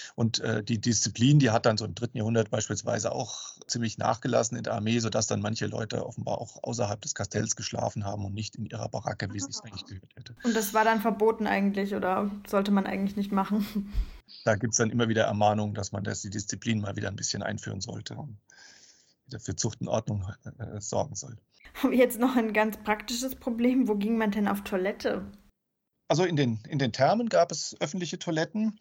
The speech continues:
Speaker 1: aber auch in den Kastellen. Da gab es, äh, mindestens eine Toilettenanlage, meistens in irgendeiner Ecke des Kastells, des Kastellgevierts.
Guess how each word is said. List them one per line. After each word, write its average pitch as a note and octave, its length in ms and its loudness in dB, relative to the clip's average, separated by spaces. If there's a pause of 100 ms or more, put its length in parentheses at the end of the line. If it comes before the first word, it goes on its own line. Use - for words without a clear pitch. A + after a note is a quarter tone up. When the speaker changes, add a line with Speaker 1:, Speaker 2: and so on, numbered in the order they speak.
(220)
Speaker 1:
aber D3+ 280 8
auch D#3 200 2
in F3 120 -6
den D#3+ 120 -2
Kastellen. G#2+ 720 -4
Da G#2+ 140 -2
gab G#2+ 240 0
es, - 360 -4
äh, A2+ 320 -2 (260)
mindestens D3 400 -2
eine B2+ 260 0
Toilettenanlage, B2 920 2
meistens A2+ 520 -4
in A2+ 480 -8
irgendeiner B2+ 520 -4
Ecke B2+ 180 -6
des - 180 -4
Kastells, B2 720 -2
des - 160 -12
Kastellgevierts. C3 800 -2